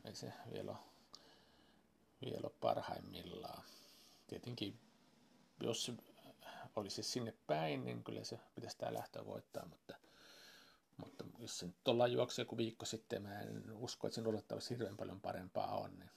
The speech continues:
korkeintaan yhdeksäntoista viisikymmentä tuloksen voi juosta.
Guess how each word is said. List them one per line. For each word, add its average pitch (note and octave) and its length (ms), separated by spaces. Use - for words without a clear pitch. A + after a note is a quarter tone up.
korkeintaan - 440
yhdeksäntoista G#2+ 420
viisikymmentä F#2+ 520
tuloksen - 520
voi E2+ 180
juosta. E2+ 320